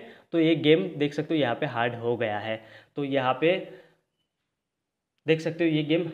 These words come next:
हाइड हो गया। फिर से मैं और एक ऐप को हाइड करके दिखा देता हूँ। तो यहाँ पे ये दूसरा वाला ऐप मैंने ले लेता हूँ, तो यहाँ पे इंपोर्ट कर लेता हूँ।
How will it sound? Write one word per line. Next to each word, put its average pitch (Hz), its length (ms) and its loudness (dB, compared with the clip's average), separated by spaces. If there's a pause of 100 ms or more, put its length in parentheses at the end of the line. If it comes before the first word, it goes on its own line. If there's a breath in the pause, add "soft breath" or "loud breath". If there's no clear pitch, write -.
हाइड 135 160 0
हो 156 80 0
गया। 165 100 4
फिर 170 200 0
से 185 180 -2
मैं 196 120 2
और 170 300 6
एक 180 200 6
ऐप 151 240 -4
को 170 80 2
हाइड 139 200 -2
करके 156 240 0
दिखा 147 220 2
देता 143 200 2
हूँ। 160 300 0
तो 156 140 -2
यहाँ 131 240 2
पे 156 380 0
ये 147 60 0
दूसरा 135 320 0
वाला 143 240 2
ऐप 135 160 0
मैंने 135 260 -2
ले 123 140 0
लेता 120 220 -4
हूँ, 180 280 -4
तो - 80 -6
यहाँ 123 200 -4
पे - 140 -4
इंपोर्ट 131 420 -4
कर 123 160 -2
लेता 113 220 -6
हूँ। 175 200 -4